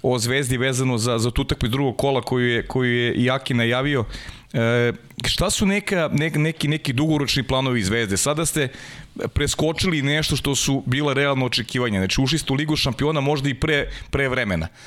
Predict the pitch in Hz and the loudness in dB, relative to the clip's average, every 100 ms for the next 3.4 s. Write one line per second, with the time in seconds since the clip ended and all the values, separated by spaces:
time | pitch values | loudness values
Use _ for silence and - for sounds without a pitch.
0 | - - 107 120 117 - - 139 151 - | -16 -4 -2 0 -2 -4 -2 0 0 -2
1 | 127 156 156 151 - 151 143 117 - - | -2 0 0 0 0 0 0 -2 -4 -6
2 | - 131 147 143 147 147 143 135 131 147 | -2 0 2 2 0 0 -2 -2 -2 -2
3 | 147 143 139 | 0 2 2